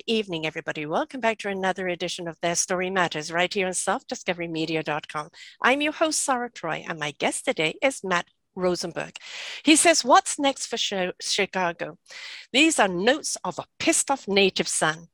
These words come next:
He lived here thirty years and then he moved away. And when he came back last year, he was very disappointed with what he saw." He said, "In the fall of twenty twenty,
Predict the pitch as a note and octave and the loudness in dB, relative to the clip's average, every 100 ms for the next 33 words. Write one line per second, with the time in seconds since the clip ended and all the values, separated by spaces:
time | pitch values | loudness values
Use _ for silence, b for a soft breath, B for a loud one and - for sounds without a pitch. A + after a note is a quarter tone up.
0 | - C#4+ C4 D4 - F3+ - A3+ A#3 A3 | -2 2 4 2 0 -4 0 0 0 -2
1 | A#3 B3+ B3+ F#3+ D#3 G3+ A3 A3 F#3+ F3 | 2 2 0 -4 2 2 2 0 -4 -4
2 | G3 A#3+ - G#3+ F#3 E3 F#3+ G#3 A3 A3+ | -4 -4 -6 2 4 4 0 0 0 2
3 | C4 E4+ D#4+ D#4+ C#4 C4+ - A#3+ G#3 E3+ | 0 2 2 2 2 0 0 0 0 0
4 | B B B A3+ A3+ G3 D#3 A3 B3 A#3 | B B B 0 2 0 2 2 2 -2
5 | - G#3+ F3+ E3 - - - D#3+ E3 D#3+ | -2 -4 -2 -2 -4 -6 -4 -6 -4 -2
6 | - D#3 D3 - - G3 A3 F#3+ F#3 F#3 | 0 0 -4 -8 -4 2 2 4 0 -2
7 | - A#3+ B3 A3 - G#3 G3+ G3 G3+ G#3 | 2 4 4 -2 -4 -2 -2 0 0 0
8 | A#3 | -4